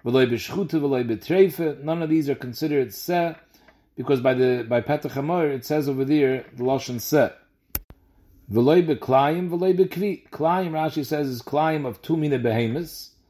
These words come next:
For example, it was a, came out of Ksavim and Izim, and Kvi is a Klayim that comes from a Behemah and a Chaya, from a Tzvi and a Tayish. So all these things are Nismayit that you can't use that for the pidyon Petach Hamor.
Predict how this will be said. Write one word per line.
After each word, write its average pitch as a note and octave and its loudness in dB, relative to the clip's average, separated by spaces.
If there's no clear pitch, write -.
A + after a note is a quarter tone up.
For B2 -4
example, B2+ 2
it - -4
was A#2+ 0
a, A2 0
came E3 2
out C#3+ 6
of A#2 -4
Ksavim C#3 2
and G#2+ -4
Izim, B2+ 0
and A#2+ -6
Kvi F3 -4
is C#3+ -4
a D3 0
Klayim F3+ 0
that C#3 -6
comes E3 -4
from D#3 -6
a C#3 -2
Behemah D3+ 0
and C#3 -4
a C3+ 0
Chaya, B2 2
from A2+ -10
a G#2+ -6
Tzvi E3 0
and B2 -4
a A2 -4
Tayish. C3 0
So - -12
all F3+ 4
these G3+ -2
things F#3+ -2
are D#3 0
Nismayit D#3+ -2
that C#3+ -6
you C#3+ -2
can't E3 -4
use F3+ -4
that C#3 2
for - -6
the C3+ 2
pidyon C#3 -2
Petach B2+ -4
Hamor. G#2+ -2